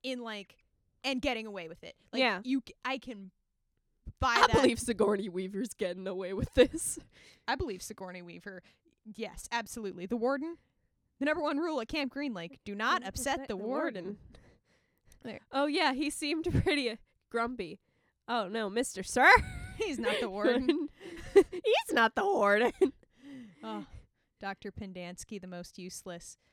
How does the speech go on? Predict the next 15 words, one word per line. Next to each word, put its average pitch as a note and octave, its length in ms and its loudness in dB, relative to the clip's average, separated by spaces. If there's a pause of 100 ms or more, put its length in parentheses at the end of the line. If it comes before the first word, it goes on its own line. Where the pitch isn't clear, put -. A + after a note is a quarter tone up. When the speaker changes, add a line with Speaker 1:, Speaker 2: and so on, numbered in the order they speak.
(260)
Speaker 1:
Yeah, G3 260 -8 (100)
it's, - 380 -10 (320)
it's - 160 -6
a A#4 80 -4
great A#3 240 -6
Speaker 2:
Not A3+ 120 -8
Speaker 1:
film. G#3+ 220 -4
Speaker 2:
even F3 100 -10
a E3+ 40 -14
doctor. - 480 -4 (120)
<laughs> - 120 -10
Speaker 1:
Yeah. A4 320 12 (640)
Uh, A#3 260 -6
it A3+ 140 -10
has C4 380 -6